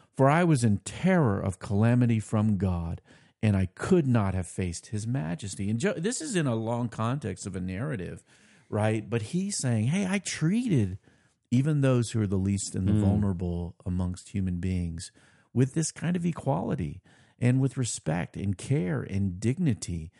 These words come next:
Speaker 1: because he knew, did he not make him too? And I think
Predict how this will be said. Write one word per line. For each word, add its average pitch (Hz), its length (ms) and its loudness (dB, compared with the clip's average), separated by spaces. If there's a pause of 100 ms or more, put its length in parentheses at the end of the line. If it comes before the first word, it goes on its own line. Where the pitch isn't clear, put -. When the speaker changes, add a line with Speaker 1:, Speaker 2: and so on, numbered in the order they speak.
(240)
Speaker 1:
because 113 380 2
he 117 120 2
knew, 117 220 4
did 117 400 0 (120)
he 117 160 2
not 101 300 0
make 95 380 0
him 87 360 -2
too? 82 580 -6 (1900)
And 104 120 2
I 104 100 4
think 110 640 0